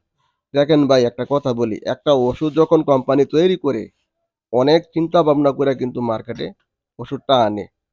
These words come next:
আজকের যে ওষুধটা, এটা কিন্তু বাংলাদেশের একটা নাম্বার ওয়ান ওষুধ,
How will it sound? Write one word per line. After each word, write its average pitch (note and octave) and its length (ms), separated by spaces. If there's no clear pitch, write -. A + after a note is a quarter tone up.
আজকের F3 380
যে G3+ 80
ওষুধটা, D3+ 580
এটা D#3 180
কিন্তু E3+ 200
বাংলাদেশের D3 580
একটা C3+ 160
নাম্বার D3 480
ওয়ান C#3+ 180
ওষুধ, A2 320